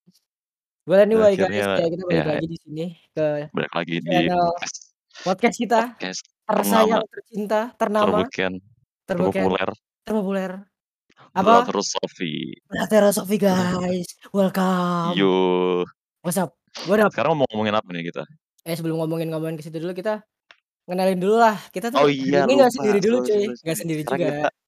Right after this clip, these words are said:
Speaker 2: makin banyak guest star nih sekarang
Speaker 1: Guest
Speaker 2: nih.
Speaker 1: stars.
Speaker 2: Makin banyak guest star.
Speaker 1: Guest stars.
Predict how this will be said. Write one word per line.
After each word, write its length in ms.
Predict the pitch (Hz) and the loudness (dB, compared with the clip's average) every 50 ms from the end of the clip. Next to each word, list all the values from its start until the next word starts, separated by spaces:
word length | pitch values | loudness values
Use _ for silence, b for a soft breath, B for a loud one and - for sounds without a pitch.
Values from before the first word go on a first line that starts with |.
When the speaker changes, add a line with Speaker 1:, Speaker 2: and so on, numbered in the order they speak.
| _ _ - | _ _ -6
Speaker 2:
makin 200 | 117 120 - 131 127 | -4 -2 0 0 2
banyak 260 | 120 120 123 127 117 | 2 2 2 0 -2
guest 240 | - 113 127 170 - | 0 0 0 0 -2
star 220 | - - 147 123 117 | -2 -2 -2 0 -2
nih 200 | 107 104 95 98 | -2 -4 -6 -6
sekarang 280 | 101 107 104 104 101 95 | -4 -4 -2 -2 -2 0
Speaker 1:
Guest 100 | 160 165 170 | 0 -2 -2
Speaker 2:
nih. 140 | 82 - | -2 -6
Speaker 1:
stars. 480 | _ _ - 220 226 233 233 220 196 175 | _ _ -2 0 2 4 4 4 2 0
Speaker 2:
Makin 180 | - - 202 190 | 0 0 0 0
banyak 260 | 196 196 196 196 202 - _ | 0 0 -2 -2 -4 -6 _
guest 240 | - 92 98 - - | -4 -4 -4 -4 -4
star. 180 | - - - - | -10 -14 -12 -8
Speaker 1:
Guest 220 | 160 156 151 147 - - | -6 -6 -6 -6 -8 -8
stars. 640 | - 147 170 185 202 202 185 160 135 131 127 - | -6 -2 2 2 4 4 2 2 -2 -4 -8 -10